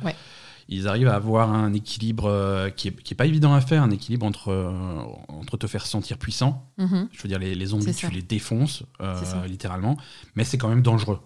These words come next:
Speaker 1: Ouais, c'est
Speaker 2: Tu
Speaker 1: ça.
Speaker 2: vois, c'est... Et l'équilibre entre les deux, euh, il faut pas que tu sois trop puissant, mais il faut que ça soit jouissif de,
Speaker 1: Mhm.
Speaker 2: de dé-, de démolir des zombies par dizaines et dizaines.
Speaker 1: Ouais, ouais, c'est
Speaker 2: Et
Speaker 1: ça. Non, l'équilibre est,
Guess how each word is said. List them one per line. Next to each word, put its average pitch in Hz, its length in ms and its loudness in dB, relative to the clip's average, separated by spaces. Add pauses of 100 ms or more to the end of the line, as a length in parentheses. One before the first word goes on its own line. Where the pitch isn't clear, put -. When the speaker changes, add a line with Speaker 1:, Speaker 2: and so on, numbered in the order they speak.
(140)
Speaker 1:
Ouais, 175 180 0
c'est - 140 -10
Speaker 2:
Tu - 80 -6
Speaker 1:
ça. 113 60 2
Speaker 2:
vois, 127 200 6
c'est... - 240 -4
Et 98 720 -2
l'équilibre 131 400 2
entre 135 160 6
les 120 140 8
deux, 131 80 8 (240)
euh, 107 420 4
il 104 80 -4
faut - 80 -2
pas 127 140 0
que 127 40 -4
tu - 80 -8
sois 117 140 0
trop 117 160 -4
puissant, 147 320 0
mais 170 80 4
il 117 80 2
faut 135 80 0
que 127 60 0
ça 127 80 -2
soit 120 160 2
jouissif 113 440 -6
de, 101 320 -4
Speaker 1:
Mhm. 185 460 0
Speaker 2:
de 185 60 -2
dé-, 101 180 -2
de 98 240 -4
démolir 101 380 0
des 95 60 -4
zombies 101 260 -4
par 92 160 -4
dizaines 98 300 -4
et 98 40 -4
dizaines. 87 300 -8 (280)
Speaker 1:
Ouais, 220 140 -2
ouais, 202 100 0
c'est 202 100 -2
Speaker 2:
Et - 20 0
Speaker 1:
ça. 202 180 2
Non, 202 160 2
l'équilibre 202 460 -2
est, 180 80 0